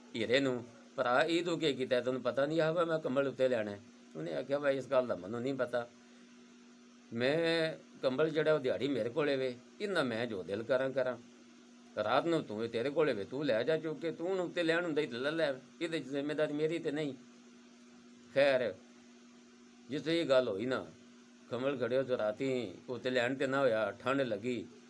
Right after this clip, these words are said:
ਤੇ ਜਿਸ ਵੇਲੇ ਸਵੇਰੇ ਉੱਠਿਆ ਨਾ, ਅਕਲ ਟਿਕਾਣੇ ਆਈ ਤੇ ਉਸੇ ਮੰਨਿਓ ਸੋ ਵਾ ਮੈਂ ਆਪਣੇ ਭਰਾ ਮੋ-, ਹੀਰੇ ਨਾਲੋਂ ਨਾ ਅਕਲ ਵਿੱਚ ਵੱਧ ਨਹੀਂ ਸਕਦਾ। ਤੇ ਇਸ ਗੱਲੇ ਬਿਹਤਰ ਇਹੋ ਹੀ ਹੈ ਕਿ ਮੈਂ ਇਹਦੇ ਨਾਲ ਨਾ ਰਲ ਕੇ ਰਹਿਣ ਲੱਗ ਪਵਾਂ।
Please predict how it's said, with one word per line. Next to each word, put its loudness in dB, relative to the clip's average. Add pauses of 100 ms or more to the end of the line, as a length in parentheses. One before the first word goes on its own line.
(380)
ਤੇ -6
ਜਿਸ -4
ਵੇਲੇ 0
ਸਵੇਰੇ -2
ਉੱਠਿਆ 2
ਨਾ, 2
ਅਕਲ 2
ਟਿਕਾਣੇ 2
ਆਈ -2 (480)
ਤੇ -4
ਉਸੇ 0
ਮੰਨਿਓ 0
ਸੋ -6 (600)
ਵਾ 4
ਮੈਂ 2
ਆਪਣੇ 2
ਭਰਾ 2
ਮੋ-, -2 (300)
ਹੀਰੇ 0
ਨਾਲੋਂ 4
ਨਾ 0 (280)
ਅਕਲ 0
ਵਿੱਚ -6
ਵੱਧ 0
ਨਹੀਂ -4
ਸਕਦਾ। -8 (720)
ਤੇ -10
ਇਸ 2
ਗੱਲੇ 2
ਬਿਹਤਰ -2
ਇਹੋ -2
ਹੀ 2
ਹੈ 0
ਕਿ -2
ਮੈਂ -2
ਇਹਦੇ 0
ਨਾਲ 0
ਨਾ -2 (400)
ਰਲ 4
ਕੇ 2
ਰਹਿਣ 2
ਲੱਗ -6
ਪਵਾਂ। -10